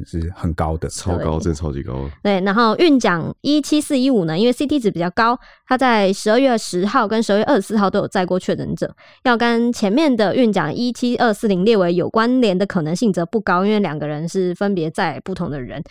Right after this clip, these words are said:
Speaker 3: 然后又可能工作上不会有什么感染这样子。然后因为防疫检测司机目前检验已经有五百八十八人了，而且筛检到第二轮了，基本上工作上如果有接触传染的话，确诊人数会更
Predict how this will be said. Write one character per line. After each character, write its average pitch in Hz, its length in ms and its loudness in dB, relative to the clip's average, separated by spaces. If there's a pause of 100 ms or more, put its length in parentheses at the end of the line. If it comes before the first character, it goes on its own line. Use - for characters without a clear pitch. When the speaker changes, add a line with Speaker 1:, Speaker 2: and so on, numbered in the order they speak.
(200)
Speaker 3:
然 175 100 0
后 190 100 2
又 180 240 2
可 - 120 -8
能 - 140 -10
工 220 120 0
作 220 80 2
上 202 180 2
不 175 60 -2
会 196 80 4
有 175 100 2
什 165 80 -6
么 156 140 -10
感 147 180 -8
染 170 160 -6
这 135 60 -10
样 - 100 -10
子。 - 120 -18 (520)
然 226 140 2
后 277 40 4
因 269 160 2
为 240 400 4
防 208 140 2
疫 277 60 2
检 247 180 2
测 240 100 0
司 233 140 0
机 226 100 2
目 269 200 4
前 180 240 0
检 165 180 -2
验 208 140 2
已 156 40 -2
经 196 160 0
有 170 140 2
五 180 140 0
百 185 120 2
八 170 160 0
十 - 80 -6
八 175 160 0
人 117 200 -4
了， 76 100 -10
而 160 80 -2
且 190 80 -4
筛 220 160 0
检 202 160 -6
到 196 180 2
第 302 180 0
二 277 120 4
轮 - 220 -2
了， - 120 -14
基 - 80 -4
本 233 140 2
上 294 140 2
工 320 160 2
作 330 100 4
上 302 160 4
如 233 80 2
果 220 140 4
有 170 120 2
接 220 240 2
触 233 240 2
传 180 220 0
染 196 160 0
的 - 80 -4
话， 190 240 2
确 294 100 0
诊 214 120 4
人 170 100 0
数 214 140 -2
会 240 100 2
更 233 260 -2